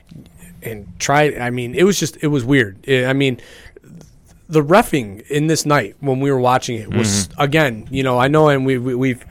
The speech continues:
Speaker 1: complained about it before, but literally the fight before.
Speaker 2: Yeah.
Speaker 1: The, or the, the last prelim going into the card, the referee was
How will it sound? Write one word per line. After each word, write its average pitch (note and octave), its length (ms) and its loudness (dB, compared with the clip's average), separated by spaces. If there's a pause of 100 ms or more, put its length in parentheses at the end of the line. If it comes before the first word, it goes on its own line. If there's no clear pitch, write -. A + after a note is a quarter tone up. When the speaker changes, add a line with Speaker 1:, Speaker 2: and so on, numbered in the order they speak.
(300)
Speaker 1:
complained D3 420 2
about B2+ 300 6
it - 20 -8
before, A#2 320 0
but A#2+ 260 -2 (120)
literally G3 500 2
the C#3+ 120 -4
fight D3 320 0
before. A2+ 360 -6 (320)
Speaker 2:
Yeah. F2+ 220 0 (800)
Speaker 1:
The, C3+ 420 -2
or C#3 280 4
the, C3 200 2
the C3 320 0 (140)
last D3 340 0
prelim C3 640 -2
going C#3 240 2
into C3+ 160 -2
the A#2 80 -4
card, G2 340 -10 (800)
the B2+ 140 -2
referee E3 420 4
was C#3 400 0